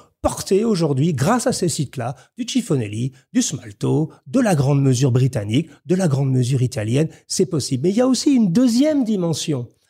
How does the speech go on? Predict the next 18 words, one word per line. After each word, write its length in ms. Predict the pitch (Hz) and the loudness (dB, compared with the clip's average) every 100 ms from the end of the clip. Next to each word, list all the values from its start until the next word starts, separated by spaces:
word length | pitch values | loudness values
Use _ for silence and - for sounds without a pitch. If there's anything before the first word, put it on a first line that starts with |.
| _ | _
à 120 | - | -4
cette 260 | 135 - - - | -2 -2 -4 -6
explosion 960 | - - - 220 202 185 196 185 156 - _ 135 | -6 -6 -8 -2 2 2 2 2 0 -4 _ -2
du 120 | 139 | 0
marché 380 | 143 - - 139 | 0 -2 -2 0
dit 160 | 151 | 2
de 100 | 131 | 0
seconde 400 | 123 190 143 139 | 0 0 0 -2
main, 260 | 139 143 185 - - | -2 -2 -4 -8 -6
c'est 180 | 190 | -4
que 140 | 185 185 | -2 -4
cela 420 | - 170 190 269 | -2 0 2 2
vous 160 | 226 180 | 2 0
permet 600 | 196 175 135 117 160 220 - _ | 0 2 2 2 0 -2 -12 _
d'affiner 840 | 123 110 202 233 - - 220 214 214 | -20 -4 -2 -2 -2 0 2 2 2
vos 200 | 147 147 | 2 0
goûts, 320 | 120 117 175 _ _ _ _ _ _ 131 | 0 -6 -10 _ _ _ _ _ _ -4
euh, 240 | 127 123 | -2 -2